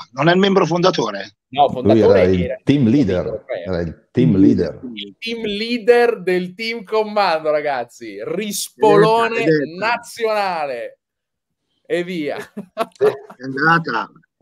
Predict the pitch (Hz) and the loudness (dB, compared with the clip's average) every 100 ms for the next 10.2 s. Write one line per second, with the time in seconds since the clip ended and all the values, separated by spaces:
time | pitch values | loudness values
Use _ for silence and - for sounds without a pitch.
0 | - - - 147 147 139 147 143 131 117 | -20 -18 -4 -2 2 6 6 6 0 -4
1 | 110 - - - 135 139 131 131 160 151 | -4 -6 -18 -10 -6 -6 -6 0 2 2
2 | 139 139 135 113 - - - 92 - 151 | -2 -6 -8 -10 -20 -20 -20 -10 0 4
3 | 175 123 104 95 - 135 123 - 110 107 | 6 8 6 6 4 4 0 0 -2 0
4 | 104 101 - 98 104 101 95 101 - 107 | -2 -6 -6 -6 -4 -4 -6 -8 -6 -4
5 | 101 135 151 104 95 90 - 98 90 90 | 0 0 0 -4 -8 -10 -8 -8 -8 0
6 | 87 - - - - 139 113 107 110 104 | 2 4 2 2 4 6 8 8 6 4
7 | 95 82 85 - 185 156 127 139 165 139 | -4 -20 -18 -2 2 2 2 6 8 8
8 | 107 - - 107 - 143 147 143 - - | 6 0 -4 -2 0 4 4 2 2 0
9 | 175 - 117 117 110 107 - 117 107 92 | 0 -2 0 2 0 -4 -4 0 2 0
10 | 85 95 | -2 -4